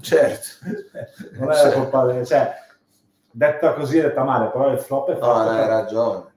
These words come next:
Speaker 2: è fatto perché uno non sente campioncino, si va, si fida delle recensioni, eh, però può capitare, a me è capitato. Eh, che fai?
Speaker 1: Sì.
Speaker 2: Te lo tieni.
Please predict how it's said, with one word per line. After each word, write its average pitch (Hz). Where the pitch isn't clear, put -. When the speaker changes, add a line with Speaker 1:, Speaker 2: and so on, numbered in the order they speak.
Speaker 2:
è 131
fatto 151
perché 165
uno 147
non 135
sente 123
campioncino, 160
si -
va, 113
si -
fida 123
delle 123
recensioni, 147
eh, -
però 139
può 135
capitare, 127
a -
me 147
è -
capitato. 143
Eh, 127
che 139
fai? 104
Speaker 1:
Sì. -
Speaker 2:
Te 135
lo 143
tieni. 143